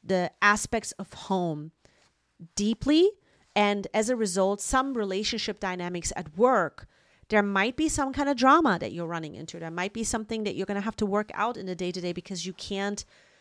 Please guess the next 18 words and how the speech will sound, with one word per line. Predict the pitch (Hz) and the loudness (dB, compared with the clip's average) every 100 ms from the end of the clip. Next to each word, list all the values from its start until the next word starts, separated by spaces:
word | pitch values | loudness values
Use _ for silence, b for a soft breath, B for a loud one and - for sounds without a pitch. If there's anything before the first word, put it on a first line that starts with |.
| b b - | b b -18
quite | - 196 190 190 - - _ _ 165 | 0 4 4 4 -2 -8 _ _ -12
deal | 165 233 240 220 | -2 4 4 4
with | 190 | 0
these | 190 190 | -2 -6
types | - 185 180 - | -4 -4 -4 -6
of | 143 | -4
issues | 247 277 240 214 - | 2 2 4 0 0
anymore. | 180 180 170 165 165 165 _ b b b | -4 -4 -4 -2 -2 -4 _ b b b
And | 208 | -2
so | 233 | 0
there | 214 208 | 0 0
is | 196 | -2
a | 180 | -8
change | - - 185 90 - - - - _ | -10 -10 -8 -10 -12 -12 -12 -16 _
that | 185 - | 0 0
is | 165 | 0
happening | - 175 180 165 | -2 -2 -2 -4
here | 160 165 165 | -4 -4 -4